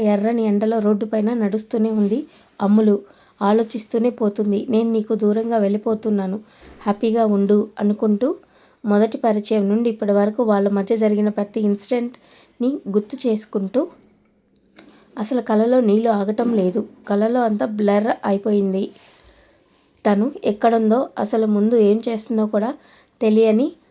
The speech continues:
అంతగా ఆ ట్రాఫిక్లో నడుస్తూ వెళ్తుంది. చుట్టుపక్కల ఎన్ని వెహికల్ సౌండ్స్, జనాల మాటలు వినిపిస్తున్నా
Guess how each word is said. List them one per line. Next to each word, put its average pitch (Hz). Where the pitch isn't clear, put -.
అంతగా 208
ఆ 208
ట్రాఫిక్లో 214
నడుస్తూ 208
వెళ్తుంది. 190
చుట్టుపక్కల 240
ఎన్ని 220
వెహికల్ 233
సౌండ్స్, 226
జనాల 220
మాటలు 214
వినిపిస్తున్నా 214